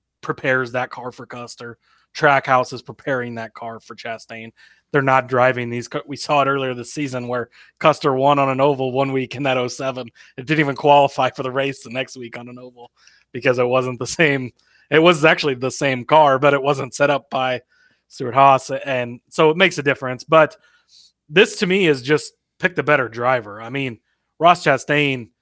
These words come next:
is a great driver a-, and a winner a-, and a guy that's racing every week good. Cole Custer, there's talk about him getting fired from Stewart-Haas and racing for Rick Ware Racing next year. I-, if you <laughs> don't, I mean,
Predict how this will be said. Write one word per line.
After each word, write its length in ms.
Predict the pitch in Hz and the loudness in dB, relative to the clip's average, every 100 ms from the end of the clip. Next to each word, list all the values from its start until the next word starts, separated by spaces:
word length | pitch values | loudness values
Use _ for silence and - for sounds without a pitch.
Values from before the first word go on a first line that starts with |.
| _ _ | _ _
is 160 | 156 135 | -6 -4
a 40 | |
great 500 | 113 120 135 143 170 _ | -6 -4 -2 -2 -4 _
driver 640 | 131 135 127 123 123 120 - _ _ _ _ _ _ _ _ _ _ - | -2 2 2 2 -4 -8 -12 _ _ _ _ _ _ _ _ _ _ -12
a-, 280 | 139 - 156 | -12 -8 -6
and 180 | 135 | -4
a 60 | 120 | -4
winner 640 | 120 147 139 131 131 131 | -2 -2 0 -2 -2 -4
a-, 200 | 127 127 - | -6 -10 -18
and 220 | 127 113 | -16 -14
a 40 | 110 | -6
guy 240 | 131 131 | 0 2
that's 240 | 123 113 131 | 0 -8 -6
racing 300 | 131 - 120 | -6 -6 -12
every 160 | 110 | -10
week 240 | 120 135 - | -6 -6 -2
good. 300 | 135 131 - _ _ - | -2 -2 -6 _ _ 0
Cole 200 | 190 - | 2 4
Custer, 640 | 160 156 - 139 127 - _ _ _ _ _ 139 | 4 4 0 -2 -4 -8 _ _ _ _ _ 0
there's 180 | 151 147 | 0 4
talk 260 | 160 156 | 4 4
about 220 | 139 131 | 2 -2
him 400 | 127 143 135 127 123 | -2 -4 -6 -12 -6
getting 200 | 135 120 | -6 -4
fired 320 | 139 127 123 | 0 0 -2
from 120 | 127 | -8
Stewart-Haas 560 | - 139 120 123 127 135 | -8 -6 -2 0 0 -2
and 180 | 117 120 | -10 -8
racing 340 | 127 - 117 | -8 -8 -16
for 160 | - 113 | -14 -10
Rick 220 | 120 - | -10 -10
Ware 220 | 113 110 | -10 -10
Racing 460 | 104 107 - 98 95 | -10 -14 -18 -20 -20
next 280 | 92 - | -20 -20
year. 220 | 101 98 _ _ _ _ - | -20 -20 _ _ _ _ -8
I-, 60 | |
if 340 | 135 - 139 - | -6 -6 -10 -10
you 200 | 151 156 | -10 -8
<laughs> 80 | 151 | -2
don't, 220 | 180 139 | -2 0
I 120 | 143 | 0
mean, 220 | 156 143 | 0 0